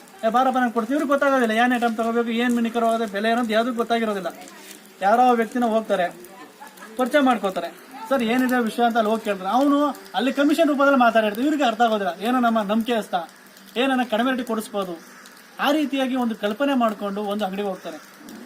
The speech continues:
ಅಂಗಡಿ ಹೋದ ಆ ವ್ಯಕ್ತಿ ಏನು ಬಣ್ಣ ಬಣ್ಣ ಮಾತಾಡಿ ಜ್ಯೂಸ್ ಕೊಡಿಸಿ, "ನೀವು ಹಂಗೆ ಸರ್ ಹಿಂಗೆ ಬನ್ನಿ, ಮುಂದೆ ಬನ್ನಿ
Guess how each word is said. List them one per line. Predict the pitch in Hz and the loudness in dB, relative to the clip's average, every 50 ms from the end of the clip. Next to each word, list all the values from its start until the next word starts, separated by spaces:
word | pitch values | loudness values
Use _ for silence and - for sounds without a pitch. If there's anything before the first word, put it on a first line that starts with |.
| - - - | -16 -12 -8
ಅಂಗಡಿ | 175 202 214 240 | -6 -2 0 0
ಹೋದ | 233 233 214 | 2 2 4
ಆ | 208 196 | 4 4
ವ್ಯಕ್ತಿ | 226 226 226 220 - 226 | 4 2 0 -2 -4 -2
ಏನು | 220 226 226 | -2 -2 -2
ಬಣ್ಣ | 180 190 196 208 | -4 -4 -4 -2
ಬಣ್ಣ | 220 220 233 226 | 0 0 0 2
ಮಾತಾಡಿ | 220 202 196 220 214 226 220 220 214 | 2 2 0 2 2 0 0 0 -2
ಜ್ಯೂಸ್ | 175 185 220 226 - | -4 -4 -6 -6 -4
ಕೊಡಿಸಿ, | - 220 220 208 202 233 220 | -4 -4 -4 -4 -4 -4 -4
"ನೀವು | 208 208 185 | -2 -4 -4
ಹಂಗೆ | 175 190 214 233 247 233 | -4 -2 0 0 0 2
ಸರ್ | 214 233 240 220 | 2 2 2 2
ಹಿಂಗೆ | 208 208 208 | 0 -2 -4
ಬನ್ನಿ, | 214 226 233 233 | -2 -2 -2 -2
ಮುಂದೆ | 214 202 208 208 233 | -2 -4 -4 -4 -4
ಬನ್ನಿ | 226 214 226 220 220 226 240 247 | -2 -2 -2 -2 -2 -2 -4 -6